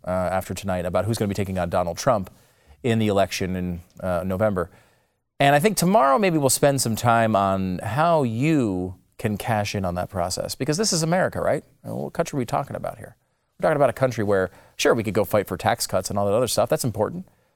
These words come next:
But what about just profiting off of predicting the results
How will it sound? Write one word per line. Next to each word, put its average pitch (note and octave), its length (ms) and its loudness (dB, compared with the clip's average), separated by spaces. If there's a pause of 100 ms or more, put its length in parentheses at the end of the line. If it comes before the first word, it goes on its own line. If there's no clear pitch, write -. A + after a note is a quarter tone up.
(140)
But A#3+ 80 -2
what C#4 100 4
about A#3+ 200 4
just - 340 -2
profiting B2+ 460 4
off G#2 140 0
of G#2+ 120 -4
predicting G2 400 -4
the F2 100 -4
results F2+ 500 -6